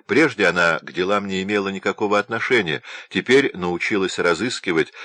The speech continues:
в биржевом отделе цену бумаг,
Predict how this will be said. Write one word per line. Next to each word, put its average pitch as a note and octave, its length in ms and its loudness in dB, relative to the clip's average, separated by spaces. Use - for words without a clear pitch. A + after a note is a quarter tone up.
в D#2+ 120 -8
биржевом F2+ 640 0
отделе E2 460 -2
цену F#2+ 460 -2
бумаг, C#2+ 580 -4